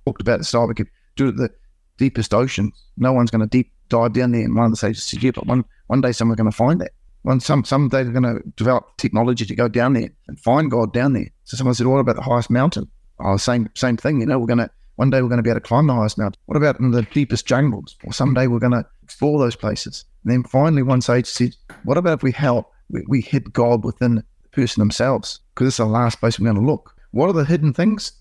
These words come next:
The hidden things are develop ourselves, develop our people, um, invest in that. But as I said, go outside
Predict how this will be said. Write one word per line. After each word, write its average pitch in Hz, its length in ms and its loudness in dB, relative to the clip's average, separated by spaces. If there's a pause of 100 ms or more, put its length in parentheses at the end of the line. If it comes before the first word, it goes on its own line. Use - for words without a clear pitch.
(120)
The 107 100 -8
hidden 175 260 2
things 160 280 0
are 127 160 2
develop 123 580 -2 (180)
ourselves, 107 540 0
develop 120 500 -2
our 110 120 -2
people, - 500 -4 (140)
um, 107 260 0
invest 127 460 0
in 123 80 4
that. 135 260 -2
But 107 120 0
as 135 160 0
I 135 40 -2
said, 123 380 0
go 131 220 0
outside 135 800 0